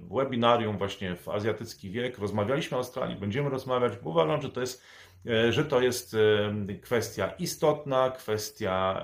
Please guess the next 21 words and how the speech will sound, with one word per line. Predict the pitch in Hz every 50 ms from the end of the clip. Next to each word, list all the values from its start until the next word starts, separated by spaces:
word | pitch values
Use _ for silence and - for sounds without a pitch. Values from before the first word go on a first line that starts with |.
| 92 87
ciekawa, | - - - 160 151 - 190 190 196 190 196 196
ale | 196 202 208 202 196 185
też | 185 170 165 -
i | 156
bardzo | 123 - 139 135 127 131 127
pouczająca. | - 120 117 104 - 120 104 95 90 87 87 - - - - - - - - -
I | - 123 135
to | - 170
pouczająca | 170 - 175 160 151 - 160 147 143 143 143 123
teraz, | - - 120 113 110 107 -
a | 107
nie | 98 98 92
za | 87 92
piętnaście, | 90 98 95 - 98 98 98 - - - 98 95 92 92 - 98
e, | 110 101 101 98 98 107
lat. | 135 139 107 - - -
I | 117
to | - 190
jest | 185 - -
ta | - 143
banalna | 123 131 120 117 117 117 113 113 113 110